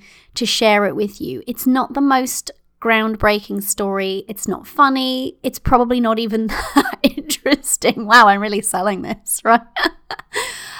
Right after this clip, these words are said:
But I feel like it's important to share it because of what it represents. It's really not about the contents of the story, but what it means. And I feel like there's so much in it to unpack that it really just this one small thing,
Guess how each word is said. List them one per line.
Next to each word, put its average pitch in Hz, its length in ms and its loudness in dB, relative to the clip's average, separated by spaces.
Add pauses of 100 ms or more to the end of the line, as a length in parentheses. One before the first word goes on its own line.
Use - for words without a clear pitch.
(140)
But 285 100 2
I 285 100 4
feel 311 200 0
like 320 180 2
it's 320 160 -2
important 285 600 2
to 233 60 -6
share 202 240 0
it - 80 -4
because 233 260 -6
of 240 100 -2
what 214 220 0
it - 100 -8
represents. 196 600 -4
It's 214 160 -8
really 262 220 0
not 220 260 0
about 180 380 -2
the 196 60 -12
contents 220 600 -6
of 254 160 -14
the 254 80 -6
story, 254 480 -2
but - 200 -8
what 196 160 0
it 185 140 -10
means. 247 680 2 (480)
And 233 140 -2
I 240 60 2
feel 247 220 -2
like 247 180 2
there's 233 160 -4
so 254 200 2
much - 380 -4 (160)
in 220 180 0
it - 400 -6
to - 260 -6
unpack 202 760 0 (400)
that 214 420 4 (140)
it 240 160 -8 (160)
really 302 420 4
just 262 260 -2
this 247 180 -2
one 220 640 2
small 220 840 2
thing, 285 640 2